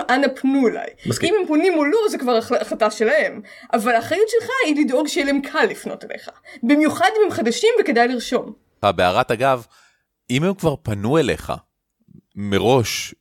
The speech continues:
Speaker 3: בדף פייסבוק או כל אמצעי אחרת, הם לא באמת באים לבד.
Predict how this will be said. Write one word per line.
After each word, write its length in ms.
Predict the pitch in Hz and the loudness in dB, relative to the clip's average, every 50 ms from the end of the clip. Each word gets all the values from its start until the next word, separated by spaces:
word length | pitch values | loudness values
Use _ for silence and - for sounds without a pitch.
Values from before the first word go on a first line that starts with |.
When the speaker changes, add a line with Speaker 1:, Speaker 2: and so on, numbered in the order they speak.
| _ _ - | _ _ -10
Speaker 3:
בדף 380 | 95 98 98 95 101 107 - | -6 -4 -2 2 2 2 0
פייסבוק 420 | - - - 123 123 - 107 - - | 0 -2 -2 -2 0 -2 -4 -8 -8
או 80 | 87 | -4
כל 200 | - - 107 107 | 0 2 4 4
אמצעי 300 | 104 98 - - 107 101 | 2 0 0 2 2 2
אחרת, 420 | 98 - - 147 143 135 127 - _ _ _ _ _ _ _ _ _ _ _ _ - | 2 2 2 2 2 2 0 -4 _ _ _ _ _ _ _ _ _ _ _ _ -6
הם 240 | - 107 107 107 107 | -4 -4 -4 -2 -2
לא 260 | 104 104 107 110 120 113 | 0 2 4 4 4 2
באמת 440 | - - - 104 95 95 98 - - | 0 0 -2 -2 -2 -4 -4 -6 -4
באים 260 | - 92 92 92 92 | -2 -2 -2 0 -2
לבד. 380 | 87 90 82 82 92 92 87 | -4 -4 -2 0 0 0 0